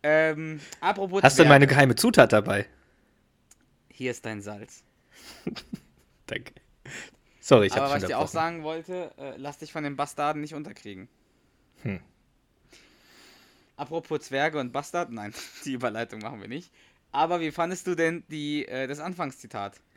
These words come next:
Speaker 2: Überragend.
Speaker 1: Da hat sich jemand viel Mühe gegeben.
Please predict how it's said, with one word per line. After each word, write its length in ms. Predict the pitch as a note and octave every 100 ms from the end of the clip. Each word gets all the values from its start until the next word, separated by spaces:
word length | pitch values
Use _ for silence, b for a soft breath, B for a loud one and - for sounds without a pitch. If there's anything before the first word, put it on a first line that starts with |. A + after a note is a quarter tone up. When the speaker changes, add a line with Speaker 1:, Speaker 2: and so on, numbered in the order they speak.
| _ _ _ _ _ _ _ _ _ _ _ _ _ b b b b b b b b
Speaker 2:
Überragend. 680 | A#2+ A2 G2+ G2 D3 C4 - _ _
Speaker 1:
Da 120 | - A2+
hat 100 | B2+
sich 140 | D3+
jemand 200 | F#3 F#3+
viel 140 | G#3
Mühe 180 | G#3+ G3
gegeben. 480 | C3 G#2+ G2+ G2+ G#2